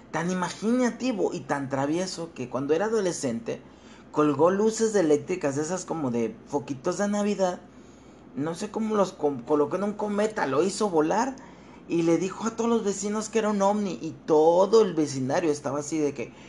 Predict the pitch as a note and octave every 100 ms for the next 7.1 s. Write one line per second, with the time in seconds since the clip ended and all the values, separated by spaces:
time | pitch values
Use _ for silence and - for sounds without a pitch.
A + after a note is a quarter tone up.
0 | - - - - F#4+ F#4+ - G#4+ G#3 -
1 | F#3+ F#4+ F#4+ F#4+ B3 C4 - - E4 E4
2 | D4 F#2+ - A2+ G#3 G#2+ - - - -
3 | F3 - - - - - - - - -
4 | C3 D3 C3+ G#3 A3+ - G#3+ E3+ F3+ F#3
5 | A3 G#3+ G3+ F3+ D3+ C3+ C#3 B2+ D3 F#3
6 | F#3 G3 F#3+ G3+ F#3+ C#3+ A#2+ C3 D3+ F#3+